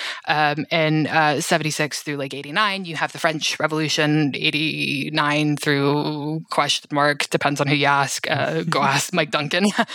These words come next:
Um, you have the Haitian Revolution. You have lots of, like,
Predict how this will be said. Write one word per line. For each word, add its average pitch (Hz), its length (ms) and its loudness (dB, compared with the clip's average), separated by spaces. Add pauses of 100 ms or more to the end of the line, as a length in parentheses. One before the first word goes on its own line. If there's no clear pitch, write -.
(280)
Um, 208 300 2
you 180 120 -4
have 190 120 0
the 180 60 -2
Haitian 202 340 0
Revolution. 175 520 -2
You 190 80 -2
have 202 140 2
lots 190 240 2
of, 185 140 -6
like, 170 240 0